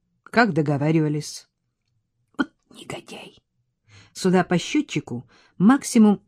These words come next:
рубля полтора. Видно, он его не сбросил, а я и не заметила. Но спорить было некогда. Настя швырнула хаму три синие пятерки и, не прощаясь, вышла из машины.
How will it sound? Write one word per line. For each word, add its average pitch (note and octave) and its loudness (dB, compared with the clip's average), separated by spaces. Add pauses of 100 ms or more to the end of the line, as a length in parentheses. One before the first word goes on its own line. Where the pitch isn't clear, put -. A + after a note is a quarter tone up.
(140)
рубля F3 2
полтора. D#3+ -4 (400)
Видно, F#3+ 4
он F#3 2
его F3+ 2
не G3 6
сбросил, F#3 -2 (120)
а G#3+ -4
я A#3+ 2
и F#3+ 4
не D3+ 0
заметила. E3 -2 (880)
Но G3+ 6
спорить G3+ 2
было G3+ 2
некогда. A#2+ -4 (840)
Настя F#3+ 0
швырнула F#3 4
хаму D#3+ 0
три F3+ 0
синие E3 0
пятерки D#3+ -6 (420)
и, G#3 6
не F#3+ 6
прощаясь, A3+ -4 (280)
вышла D#3 0
из C#3+ -4
машины. A#2 -10